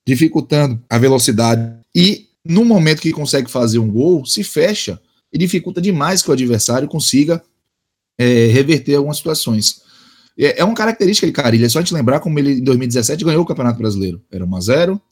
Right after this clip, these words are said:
um a zero, um a zero, não encantava. Você batia o olho e falava, "O que é que esse Corinthians tem?"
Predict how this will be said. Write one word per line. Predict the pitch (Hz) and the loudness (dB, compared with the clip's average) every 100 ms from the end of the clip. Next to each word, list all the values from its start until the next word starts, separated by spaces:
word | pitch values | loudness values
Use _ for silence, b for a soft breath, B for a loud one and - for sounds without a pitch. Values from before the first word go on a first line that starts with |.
| _ | _
um | - | -6
a | 95 | -4
zero, | 90 151 160 156 - | -2 0 0 -4 -4
um | 107 | -2
a | 98 | 0
zero, | 95 127 156 - b | 2 0 0 -8 b
não | 123 151 | -4 -2
encantava. | 160 190 175 104 101 | 0 -2 -2 -4 -2
Você | 127 | 0
batia | 127 123 | 0 2
o | |
olho | 139 | 0
e | |
falava, | 131 | 0
"O | |
que | 156 | -2
é | |
que | 175 | -2
esse | 165 | 0
Corinthians | 165 147 139 120 | 0 0 0 -2
tem?" | - 113 123 | 2 2 0